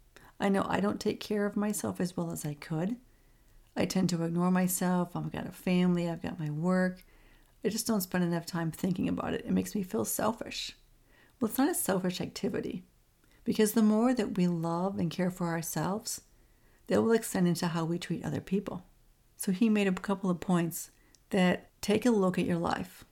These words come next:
Am I so stuck in my diet? Am I so stuck in my work?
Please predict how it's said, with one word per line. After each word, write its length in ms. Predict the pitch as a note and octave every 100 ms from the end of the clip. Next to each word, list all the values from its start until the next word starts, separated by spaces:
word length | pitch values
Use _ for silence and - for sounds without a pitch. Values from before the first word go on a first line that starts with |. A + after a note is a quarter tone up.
| _ _ _ _ -
Am 100 | F#3
I 100 | F#3
so 260 | F3+ G#3
stuck 280 | G3+ - F3+
in 120 | F3
my 160 | E3 D#3
diet? 400 | D#3 D3+ D#3 -
Am 100 | E3
I 60 |
so 220 | E3 - G3
stuck 260 | F#3 F3+
in 100 | E3+
my 140 | D#3+ D3+
work? 420 | E3 F3 F3+